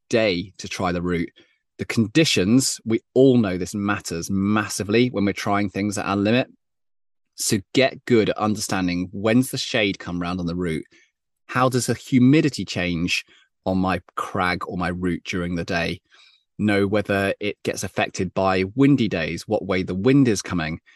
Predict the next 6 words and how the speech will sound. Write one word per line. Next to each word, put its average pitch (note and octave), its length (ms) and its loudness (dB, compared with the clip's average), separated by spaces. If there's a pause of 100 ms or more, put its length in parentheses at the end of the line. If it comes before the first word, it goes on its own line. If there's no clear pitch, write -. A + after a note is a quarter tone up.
(260)
It's - 100 -8
another E3 580 6 (840)
little F#3 220 6
nuance G3 680 4
to - 120 -8
projecting A#2+ 840 0